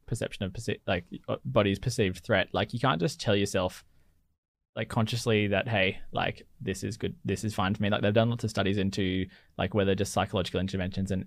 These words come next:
education is enough to pi-, make, to improve people's pain, and it's not. So it's like,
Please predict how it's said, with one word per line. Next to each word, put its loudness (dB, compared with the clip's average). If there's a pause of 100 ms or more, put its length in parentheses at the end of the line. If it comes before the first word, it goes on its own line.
(120)
education -2
is -2
enough 0
to -4
pi-, -2
make, -4 (360)
to -2
improve 2
people's -2
pain, 0 (260)
and 0
it's -2
not. 2 (140)
So 4
it's 2
like, 2